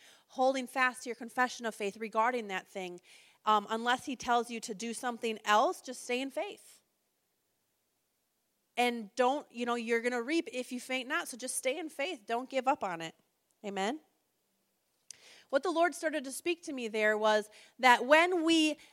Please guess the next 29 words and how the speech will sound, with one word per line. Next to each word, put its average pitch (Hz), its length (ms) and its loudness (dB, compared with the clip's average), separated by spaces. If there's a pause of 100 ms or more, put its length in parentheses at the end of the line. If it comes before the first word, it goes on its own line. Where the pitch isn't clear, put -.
have 330 360 2
expectation 247 1300 0 (840)
and 269 140 4
we 302 100 6
begin 294 360 4
to 285 140 -4
speak, - 920 2 (1500)
this 240 160 -4
is 254 120 -4
huge, 220 540 0
and 196 100 -8
then 202 100 -2
God, 208 300 6
it 202 160 2
wasn't 220 180 -4
even 233 160 -2
in 220 80 -2
my 202 120 0
message 180 420 -4
here. 160 180 -14 (580)
When 285 280 6
we 339 80 4
begin 370 320 4
to 294 160 -6
speak - 520 0
what 240 120 2
God 247 260 6
spoke 247 380 2
to 240 200 -8